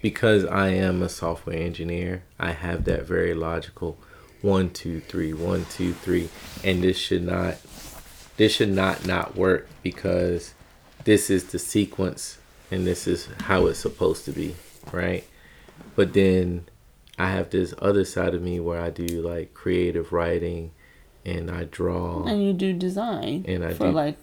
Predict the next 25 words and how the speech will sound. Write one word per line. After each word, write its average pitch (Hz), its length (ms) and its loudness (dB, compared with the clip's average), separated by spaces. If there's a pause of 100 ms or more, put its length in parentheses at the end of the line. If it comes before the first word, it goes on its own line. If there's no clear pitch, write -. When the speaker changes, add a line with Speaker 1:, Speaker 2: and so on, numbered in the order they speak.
Speaker 2:
your 143 420 -2 (160)
Speaker 1:
my 92 140 0
software, 90 520 2
Speaker 2:
software. 85 540 2
Speaker 1:
right? 208 60 -2 (420)
In 107 200 2
which 95 200 2
case, - 380 4 (1160)
yeah, 113 220 12
sometimes 107 760 4
I'm 92 420 -2 (380)
internally 98 680 2
conflicted 87 920 -2
with 87 380 2 (520)
a 92 120 0
design 92 520 2
I 90 60 0
wanna 87 280 0
implement 87 640 -6 (120)
that's 92 240 -2
not 82 300 -6
always 82 720 -6 (880)
hyper 92 440 -2
technically 85 640 -8
feasible, 87 680 -6